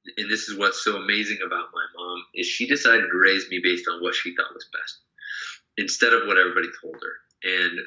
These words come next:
um, some of my family was very much a "Yes, sir, yes, ma'am. If I tell you to do it, you're gonna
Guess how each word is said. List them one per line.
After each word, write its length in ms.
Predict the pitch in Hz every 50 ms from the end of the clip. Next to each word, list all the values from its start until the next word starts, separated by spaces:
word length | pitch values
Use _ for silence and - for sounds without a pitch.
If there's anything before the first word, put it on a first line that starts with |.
| - _ _ _ -
um, 380 | 95 90 85 - - - 82 - -
some 180 | - - 123
of 80 | 143 139
my 140 | 123 107 104 - -
family 300 | 107 92 95 92 92 87
was 240 | 82 82 - - -
very 340 | 104 107 - - 104 98 95
much 300 | 95 95 95 92 - 90
a 80 | 87 90
"Yes, 220 | 92 90 - -
sir, 100 | 92 90
yes, 320 | 87 90 95 90 - - -
ma'am. 480 | 87 92 90 90 90 87 87 87 87 - _ _ _ _ _ _ _ _ _ _ _ _ _ _ _ -
If 140 | - - -
I 80 | 85 85
tell 160 | - 101 95
you 180 | 90 87 87 82
to 80 | -
do 160 | - 95 87 87
it, 60 | 87
you're 100 | 85 82
gonna 120 | 85 85